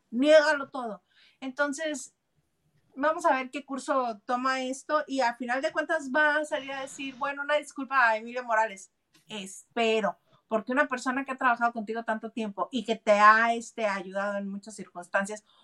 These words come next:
obviamente también, este, generando ingresos gracias a ti y gracias a que trabaja contigo,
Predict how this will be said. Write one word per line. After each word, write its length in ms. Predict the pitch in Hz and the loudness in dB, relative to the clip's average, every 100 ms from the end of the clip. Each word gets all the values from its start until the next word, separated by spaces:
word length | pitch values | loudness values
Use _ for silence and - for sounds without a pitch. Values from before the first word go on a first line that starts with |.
| _ | _
obviamente 680 | - 285 311 320 302 294 302 | 4 6 6 0 -2 -6 -4
también, 460 | 254 247 254 247 | -4 -4 -4 -8
este, 720 | 240 226 - 208 196 185 175 _ _ _ _ | -6 -8 -8 -6 -4 -6 -10 _ _ _ _
generando 600 | - 226 220 214 214 214 | -2 0 2 4 4 0
ingresos 720 | 247 240 233 226 233 220 - - _ _ _ - | -8 -8 -6 -6 -6 -10 -10 -18 _ _ _ -20
gracias 640 | 185 208 202 196 226 220 254 | -2 2 2 0 -2 -2 0
a 160 | 233 | -2
ti 320 | - 254 247 - | -2 -6 -6 -10
y 120 | 220 | -10
gracias 360 | 185 170 175 202 | -2 -2 -2 -2
a 80 | 202 | -2
que 80 | 202 | -2
trabaja 340 | 180 180 220 | -4 -2 -2
contigo, 520 | 220 233 269 214 190 | -2 -2 -2 -6 -8